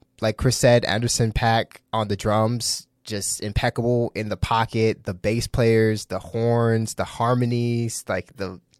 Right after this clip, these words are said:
key changes. It's just a lot of ear candy for someone who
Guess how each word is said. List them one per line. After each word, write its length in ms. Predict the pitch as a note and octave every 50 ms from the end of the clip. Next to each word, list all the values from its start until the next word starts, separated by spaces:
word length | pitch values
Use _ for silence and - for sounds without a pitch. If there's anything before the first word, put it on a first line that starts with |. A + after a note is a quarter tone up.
| _ _ _ _ _
key 240 | - - - D#3 D3+
changes. 640 | D3 - E3 D#3 C#3 C#3+ C#3 B2 C3+ C3+ C3+ C3 B2
It's 180 | B2+ B2+ - -
just 280 | B2+ C#3 C3 - -
a 100 | C3+ B2+
lot 320 | A2+ A2 A2 G#2+ A#2 B2+ B2
of 120 | A2+ - -
ear 200 | - A2 A2 A#2+
candy 480 | A#2 - - A#2+ A2+ A#2 A2+ A#2+ A#2+ A#2+
for 480 | - - G#2+ G#2 G#2 G2+ G2+ G2 G#2 - - - - - - - -
someone 360 | - - - A2+ A2+ A2+ A2+ A2
who 400 | G#2+ A2+ A2 G#2+ G#2 G2+ G2